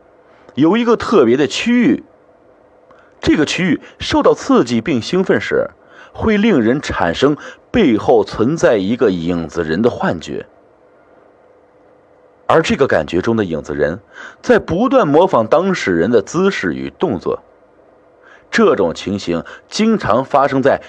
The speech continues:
精神病患者身上。患有此病的患者甚至还妄想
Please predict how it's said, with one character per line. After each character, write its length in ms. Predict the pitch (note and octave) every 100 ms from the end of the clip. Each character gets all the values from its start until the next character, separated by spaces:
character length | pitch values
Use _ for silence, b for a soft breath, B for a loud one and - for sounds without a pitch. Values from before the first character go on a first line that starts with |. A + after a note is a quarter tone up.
| B _
精 320 | - B3 B3+
神 200 | - G#2+
病 200 | D3+ B2+
患 240 | - C3 F2+
者 100 | B1+
身 240 | - G#2
上。 240 | - - - _ _ _ _ _ _ _ _ _ _ _ _
患 320 | - C#3 D#3+
有 100 | C3
此 260 | C#3+ - F#2+
病 140 | C3+
的 60 | B2
患 240 | - C#3
者 260 | F2+ D2+ - B B B
甚 260 | - C#4+
至 80 | E3
还 140 | C#3
妄 220 | G3 C#4 E3
想 300 | B2+ G#2+